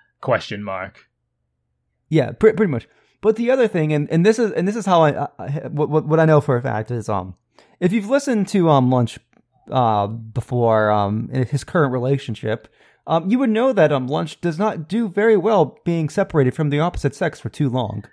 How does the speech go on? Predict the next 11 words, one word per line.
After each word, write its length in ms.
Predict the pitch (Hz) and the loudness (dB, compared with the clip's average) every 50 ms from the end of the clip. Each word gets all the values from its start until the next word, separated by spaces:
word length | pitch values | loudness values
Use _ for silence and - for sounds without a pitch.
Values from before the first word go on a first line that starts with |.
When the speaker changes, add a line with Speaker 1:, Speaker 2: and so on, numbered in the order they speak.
| _ - | _ -2
Speaker 1:
I, 100 | 202 214 220 214 208 | 2 2 2 2 0
it, 280 | 214 220 180 - - - - - - - - - - _ _ _ _ _ _ _ _ _ _ _ - | -4 -4 -4 -6 -10 -18 -20 -20 -20 -20 -20 -20 -20 _ _ _ _ _ _ _ _ _ _ _ -2
I, 360 | - 180 185 185 175 160 147 - - 143 - _ _ _ _ _ _ _ _ _ _ _ _ _ _ _ _ _ _ _ _ _ _ _ _ _ _ _ _ - | 2 2 2 2 0 -6 -10 -12 -16 -18 -18 _ _ _ _ _ _ _ _ _ _ _ _ _ _ _ _ _ _ _ _ _ _ _ _ _ _ _ _ -4
<laughs> 100 | 180 - - - - - - - _ | -2 -2 -4 -6 -20 -20 -20 -4 _
that's 220 | - 202 208 - 254 | 6 6 6 6 8
not 280 | 285 294 277 208 - | 8 8 8 8 6
fair. 500 | - 190 190 185 151 117 104 95 95 107 - - 175 175 - - _ _ _ _ _ _ _ _ _ _ _ - | 8 10 10 10 10 8 6 2 -2 -8 -12 -12 -10 -10 -10 -12 _ _ _ _ _ _ _ _ _ _ _ -6
That's, 220 | 165 156 - - - | -6 -6 -4 -2 0
that's, 300 | 220 - 185 180 202 - 240 | 2 4 4 4 4 2 0
Speaker 2:
<laughs> 20 | 202 185 | 0 0
Speaker 1:
that's, 360 | 202 - 185 180 180 175 180 | 0 0 2 0 0 -2 -4